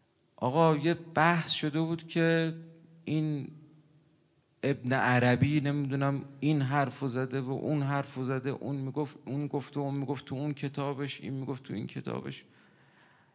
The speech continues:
این سکوت کرده بود، آقا نشسته بود از اول تا آخر. سکوت، خودداری،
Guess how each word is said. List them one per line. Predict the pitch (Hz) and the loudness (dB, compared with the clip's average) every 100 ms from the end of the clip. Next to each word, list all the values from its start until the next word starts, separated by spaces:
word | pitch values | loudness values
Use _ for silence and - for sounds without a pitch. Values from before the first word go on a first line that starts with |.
| _ _ | _ _
این | 180 170 | 0 0
سکوت | - - 139 - 127 113 | 0 -4 -6 -6 -8 -8
کرده | - 104 90 85 | -8 -8 -6 -6
بود، | 85 80 | -8 -10
آقا | - 85 90 | -10 -8 -6
نشسته | 87 82 80 - - | -4 -6 -10 -14 -14
بود | - - - - | -20 -20 -20 -14
از | 87 87 | -8 -6
اول | 95 80 82 104 110 | -6 -6 -6 -6 -6
تا | 101 - | -8 -12
آخر. | 78 80 80 - - - - _ _ _ _ _ _ _ _ _ _ 1077 _ _ _ _ _ _ - | -12 -12 -14 -16 -20 -20 -20 _ _ _ _ _ _ _ _ _ _ _ _ _ _ _ _ _ -18
سکوت، | - - 160 160 180 185 160 127 - - - - _ _ _ _ _ | -12 -8 -6 -2 0 2 0 -2 -12 -20 -20 -20 _ _ _ _ _
خودداری، | - - 113 110 - - 95 95 95 95 | -16 -6 -4 -4 -8 -6 -4 -4 -4 -6